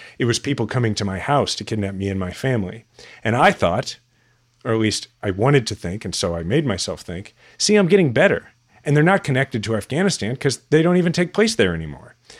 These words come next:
Now, I learned later in therapy that, no, that's actually really bad. When your nightmares evolve to your modern environs, it feeds this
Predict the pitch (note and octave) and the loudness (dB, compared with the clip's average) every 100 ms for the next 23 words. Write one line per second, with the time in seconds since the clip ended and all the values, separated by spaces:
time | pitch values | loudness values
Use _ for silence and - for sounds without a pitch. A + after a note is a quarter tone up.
0 | - - _ A2+ A2 G#2+ A#2+ C3 G#2 B2+ | -20 -20 _ -2 2 4 4 4 4 4
1 | D3+ G#2+ F#2+ C#3+ F#3 D3+ F2 F2 G#2+ _ | 4 2 0 2 4 4 0 -8 -12 _
2 | _ _ G2+ G#2 G#2+ - _ - B2+ D3+ | _ _ -4 0 0 -2 _ -4 0 2
3 | - D#3 C3 A2 B2+ A2 G#2+ A#2 F2 C#2+ | 2 2 2 4 2 2 0 -2 -2 -6
4 | G2+ G2+ G#2 A#2+ A#2 G#2+ F#2+ G#2 A2 G#2 | -4 -2 0 -2 -2 -4 -2 0 0 0
5 | G#2 F#2+ G#2+ A2 G2+ F#2 G2+ C3+ A2 F#2 | -4 -2 0 0 -2 -2 0 2 0 -2
6 | - - F2+ - D3 A#2+ G#2 A2 | -6 -10 -8 0 2 0 -2 -4